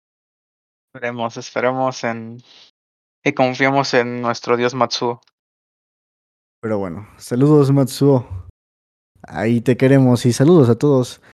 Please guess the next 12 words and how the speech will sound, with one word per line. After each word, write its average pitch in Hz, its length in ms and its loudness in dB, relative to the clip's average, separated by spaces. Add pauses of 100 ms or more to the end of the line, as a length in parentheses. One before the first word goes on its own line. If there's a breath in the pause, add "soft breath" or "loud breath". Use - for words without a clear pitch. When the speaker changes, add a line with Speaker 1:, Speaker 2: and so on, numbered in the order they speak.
(220)
Speaker 2:
los 120 140 -4
que 123 80 2
nos 117 160 -2
estén 143 220 0
escuchando 123 680 -6
por 113 160 -8
medio 113 260 -2
de 98 100 -4
Spotify, 110 920 -2 (600 soft breath)
Apple 117 340 0
Podcasts, 107 920 -2
Twitch - 560 2